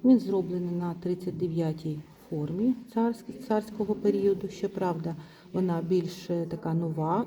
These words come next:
і випускалася до п'ятдесятих років, ніж лебіді, які ми бачили з вами нещодавно. І, е, ця робота оздоблена палехським розписом, виконаним Марією Першиною, яка декілька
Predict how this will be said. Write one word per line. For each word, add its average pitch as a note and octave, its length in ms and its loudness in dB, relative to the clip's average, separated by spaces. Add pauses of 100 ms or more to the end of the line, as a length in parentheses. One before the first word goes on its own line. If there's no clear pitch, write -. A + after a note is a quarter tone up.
і F#3 60 -4
випускалася E3 720 -4
до D#3+ 140 -2
п'ятдесятих D#3+ 720 -4
років, F3+ 400 -2
ніж A#3 280 4
лебіді, G3 500 0
які G3 300 -4 (420)
ми G3+ 100 2
бачили F#3 480 0
з F3+ 100 -6
вами F3+ 420 -2 (380)
нещодавно. F3+ 840 -4 (680)
І, C#4+ 360 6
е, G3 300 0
ця G3 300 -2
робота G#3 680 -2 (380)
оздоблена F3+ 680 0 (460)
палехським F3 600 -2
розписом, G#3+ 560 0
виконаним F3+ 760 -2 (920)
Марією F#3+ 500 2
Першиною, D#3+ 580 -4
яка F3+ 420 -2 (280)
декілька F3 580 -2